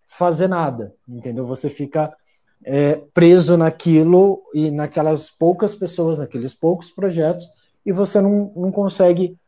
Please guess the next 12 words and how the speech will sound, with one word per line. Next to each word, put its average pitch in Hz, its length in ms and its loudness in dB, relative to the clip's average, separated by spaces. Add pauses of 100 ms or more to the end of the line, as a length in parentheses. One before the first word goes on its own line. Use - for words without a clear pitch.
(120)
ajudar 170 460 4
outros 196 380 0
projetos 165 560 -2
que 180 100 -8
estão 160 300 -2
aí 151 120 -2
florescendo, 156 720 -2
que 160 100 -14
podem, 175 520 2 (480)
é, 147 360 0
ser 147 560 2
melhores, 170 640 4